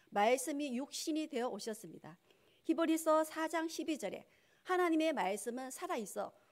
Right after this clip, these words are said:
혼과 영혼과 관절과 골수를 찔러 쪼갠다고 말씀하셨습니다. 지금 이 시간 예배드리는 예원의 모든 가족들, 하나님 말씀으로 각인되어지는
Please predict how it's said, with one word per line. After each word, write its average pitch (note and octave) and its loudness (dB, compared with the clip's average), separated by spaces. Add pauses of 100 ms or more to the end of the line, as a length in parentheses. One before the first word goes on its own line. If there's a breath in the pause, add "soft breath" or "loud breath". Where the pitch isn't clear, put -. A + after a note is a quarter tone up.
(140 soft breath)
혼과 D#4+ 4
영혼과 A#3 0
관절과 C4+ 0
골수를 B3+ -4 (220 loud breath)
찔러 E4+ 2 (100)
쪼갠다고 C4+ -2
말씀하셨습니다. G3+ -6 (380 soft breath)
지금 D4 0
이 C4 -2
시간 A#3+ 0
예배드리는 B3 0 (220 soft breath)
예원의 A#3+ 2
모든 D4+ -2
가족들, G#3 -4 (280 soft breath)
하나님 D#4 0
말씀으로 A#3 0 (260)
각인되어지는 A#3 -2